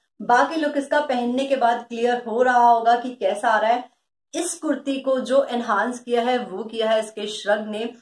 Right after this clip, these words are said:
मैरून के साथ orange color में shrug है और ये है इसका लुक, ये आप check कीजिएगा। Again shrug का fabric जो है वो rayon है,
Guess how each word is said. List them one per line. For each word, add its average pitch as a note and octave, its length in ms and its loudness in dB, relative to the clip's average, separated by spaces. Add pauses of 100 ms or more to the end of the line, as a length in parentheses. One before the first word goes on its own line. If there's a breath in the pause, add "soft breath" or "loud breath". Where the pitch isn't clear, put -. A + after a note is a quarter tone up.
(280 loud breath)
मैरून A#3 460 0
के D4+ 140 -4
साथ B3+ 360 0
orange A#3+ 560 0
color G#3 380 0
में A3 200 -6
shrug G#3 360 -6 (100)
है G#3+ 200 0
और F3 340 -6 (120)
ये C4 200 -8
है C#4 60 -8
इसका F3 340 -6
लुक, G3 280 -8 (1200)
ये G3+ 240 -14
आप D#3 160 -14 (120)
check A3 300 -14
कीजिएगा। F#3 500 -8 (1400)
Again C#4+ 420 0
shrug D4 260 0
का D#4+ 240 4
fabric B3 580 0
जो B3+ 140 0
है B3+ 200 0
वो C4+ 160 4
rayon G#3 540 2
है, A#3+ 260 0